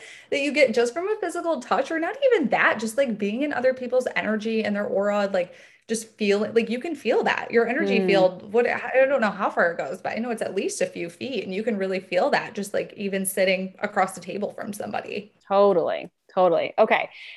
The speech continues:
Speaker 2: So, um, first question I always ask everybody, same question, is what is one boldly courageous thing you've done recently?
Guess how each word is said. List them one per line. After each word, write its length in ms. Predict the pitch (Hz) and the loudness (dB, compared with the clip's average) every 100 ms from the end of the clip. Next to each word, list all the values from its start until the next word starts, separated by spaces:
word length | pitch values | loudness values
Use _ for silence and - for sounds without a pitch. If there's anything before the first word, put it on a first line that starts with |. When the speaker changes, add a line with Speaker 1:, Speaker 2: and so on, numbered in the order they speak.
| - | -18
Speaker 2:
So, 560 | - 254 226 214 208 - | 6 10 10 10 8 6
um, 380 | 214 196 190 196 | 4 4 2 2
first 260 | 208 233 | 0 2
question 340 | 202 180 180 185 | -2 0 -2 0
I 80 | |
always 160 | 165 170 | 0 0
ask 220 | 156 - | 0 0
everybody, 400 | 165 160 160 160 | 0 2 2 0
same 240 | 165 165 165 | -2 -4 -2
question, 320 | 160 - 160 | -4 -4 -6
is 180 | 160 190 | -4 0
what 140 | 202 | 2
is 160 | 262 196 | 2 0
one 240 | 190 190 | -2 0
boldly 340 | 180 175 175 | 2 2 2
courageous 460 | 170 - 156 151 160 | -2 -2 -4 -6 -8
thing 200 | 151 151 | -6 -4
you've 180 | 165 156 | -4 -4
done 200 | 147 - | -6 -4
recently? 560 | - 151 - - - | -8 -8 -12 -10 -12